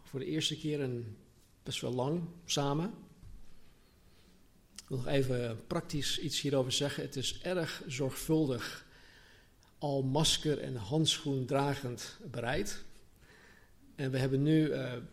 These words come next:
de, de matzo's, de, de crackers, eh, niet in het schaaltje. Dus je hoeft niet in dat schaaltje te zitten graaien om een stukje eruit te halen. Eh, er zijn nu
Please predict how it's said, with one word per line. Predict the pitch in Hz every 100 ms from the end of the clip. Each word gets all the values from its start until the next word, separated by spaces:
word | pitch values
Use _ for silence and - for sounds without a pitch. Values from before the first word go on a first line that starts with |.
| 202
de, | 143 131 120 117
de | 120
matzo's, | 127 151 - 131 107
de, | 120 117
de | 117
crackers, | 127 139 139 120 117 - -
eh, | 135
niet | 123 156 170 165
in | 135
het | 127
schaaltje. | - 147 143 151 160
Dus | 135
je | 127
hoeft | 139
niet | 147 135
in | 131
dat | 123
schaaltje | 147 151 147
te | 139 135
zitten | 143 131
graaien | - 135 127 135 151 151
om | 151
een | 135
stukje | - 135 127
eruit | 123 135
te | 143
halen. | 147 151 170 262 - - - - - - - -
Eh, | 147 135
er | 131 - 156 135
zijn | 151 165
nu | 170 175 175 -